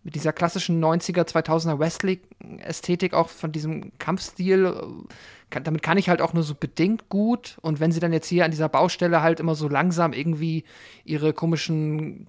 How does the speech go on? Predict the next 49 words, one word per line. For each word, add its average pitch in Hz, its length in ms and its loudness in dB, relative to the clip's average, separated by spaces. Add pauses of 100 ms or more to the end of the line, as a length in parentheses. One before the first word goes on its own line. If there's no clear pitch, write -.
(140)
Dinge 175 200 2
aufeinander 180 360 0
schmeißen 175 500 0
und 160 120 -6
gegen 160 140 -6
sich 156 160 -8
kämpfen, 175 300 -2
das 160 140 -4
ist, - 240 -10 (320)
finde 165 180 -2
ich, - 60 -8
manchmal 165 240 0
schon 156 140 -2
ein 139 40 -2
bisschen, 143 460 -4 (760)
ja, 127 300 -6 (320)
langsam 208 500 0
und 170 140 -6
ein 151 60 -6
bisschen 139 260 -6
dröge. 208 440 0
Aber 175 440 8
davon 170 240 0
ab, 202 280 0 (180)
alles - 360 -4
andere 190 280 0
ist - 300 -6
klasse. 135 320 -2
Und 139 140 -6
gerade 190 240 4
im 175 100 2
Haus 180 180 4
am 151 80 -8
Anfang, 135 200 -6
ich - 120 -8
lieb 180 300 2
das, - 240 0
wenn 143 220 0 (380)
Jason 151 320 2
Freddy 156 300 4
nimmt 160 220 4
und 151 60 0
ihn 147 120 2
einmal 151 200 2
durch 147 120 -2
die - 60 -6
Fenster 151 360 -2
halt 127 140 -2
so 127 240 -6